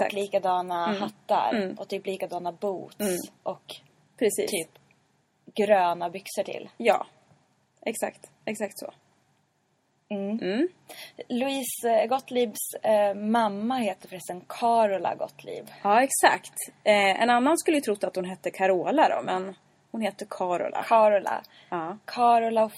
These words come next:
Speaker 1: Fredrik heter föräldrarna,
Speaker 2: Mm,
Speaker 1: va?
Speaker 2: exakt.
Speaker 1: De är också goda vänner till kungaparet och med,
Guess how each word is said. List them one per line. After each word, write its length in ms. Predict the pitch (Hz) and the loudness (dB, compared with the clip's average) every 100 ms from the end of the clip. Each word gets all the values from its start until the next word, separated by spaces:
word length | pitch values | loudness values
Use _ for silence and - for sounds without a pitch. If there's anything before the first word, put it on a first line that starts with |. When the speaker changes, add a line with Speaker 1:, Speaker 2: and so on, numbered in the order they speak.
| - | -8
Speaker 1:
Fredrik 760 | 247 320 349 208 - - - - | -4 0 2 0 -2 -12 -12 -14
heter 160 | - | -12
föräldrarna, 340 | - - 196 269 | -8 -4 -2 -2
Speaker 2:
Mm, 60 | |
Speaker 1:
va? 160 | 381 220 _ _ | -2 -6 _ _
Speaker 2:
exakt. 420 | 214 214 214 - - - | -10 -2 0 -2 -2 4
Speaker 1:
De 200 | 226 220 | 4 6
är 40 | |
också 200 | 214 - | 2 0
goda 280 | 202 190 175 | -2 0 2
vänner 280 | 170 165 165 | 2 2 -2
till 120 | - | -10
kungaparet 720 | 170 165 170 170 - - - _ | -10 -8 -4 -2 -2 -6 -12 _
och 340 | - - - - - | -6 -6 -8 -20 -10
med, 380 | 180 156 151 | -4 -2 -2